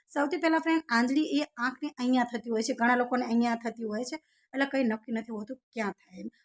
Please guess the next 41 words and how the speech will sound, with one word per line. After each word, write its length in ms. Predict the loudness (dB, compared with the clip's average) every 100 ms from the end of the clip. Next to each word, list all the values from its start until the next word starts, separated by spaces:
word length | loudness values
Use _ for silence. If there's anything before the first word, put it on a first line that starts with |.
| _
પણ, 260 | 0 2 2
પરંતુ 640 | -2 -6 0 2 2 0
આંખ 400 | -4 -2 -2 -2
ઉપર 200 | 0 0
જ 40 | 0
થતી 180 | -8 -6
હોય 160 | -4 -4
છે, 120 | -2
બીજા 300 | -2 2 2
શરીરના 340 | 2 0 0
બીજા 280 | 0 2 4
અવયવ 200 | 4 2
પર 120 | 0
નથી 200 | -6 -6
થતી. 300 | -10 -10 -12 -14 -20 -20 -6
આંધળી 340 | 2 4 6 6
એ 220 | 4 2
રે-, 280 | 0 -4 -4
આંખ 220 | -2 -2 -2
ઉપર 200 | -4 -6
જ 40 |
થતી 300 | -8 -16 -12
હોય 260 | -10 -8 -6
છે. 140 | -8 -10 _ _ _ -4
અને 140 | -2
આંધળી 440 | 0 2 4 2
જ્યારે 260 | 4 4 4
થાય 280 | 4 4 4
તો 140 | 0
આંખ 280 | -2 -4 -4
ઉપર 180 | -8 -4
જ્યારે 240 | -2 -2
થતી 260 | -2 -4 -2
હોય 120 | -2
છે 120 | -2
તો 80 | -6
આંખ 220 | -6 -6
લાલ 240 | -2 -2 -2
થઈ 200 | -4 -2
જાય 260 | 0 -2
છે, 200 | -4 -10